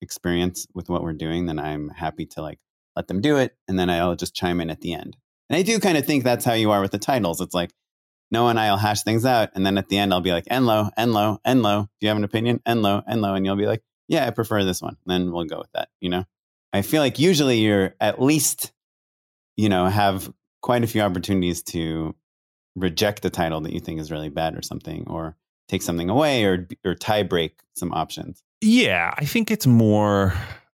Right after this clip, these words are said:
Speaker 2: uh, it's less about the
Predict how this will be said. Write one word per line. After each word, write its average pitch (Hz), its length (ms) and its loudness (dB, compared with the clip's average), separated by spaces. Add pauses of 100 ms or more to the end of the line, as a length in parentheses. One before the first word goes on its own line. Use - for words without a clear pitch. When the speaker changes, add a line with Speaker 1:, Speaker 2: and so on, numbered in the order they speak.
(320)
Speaker 2:
uh, 104 500 6 (320)
it's 113 240 0
less 117 500 2
about 98 420 0
the 90 280 2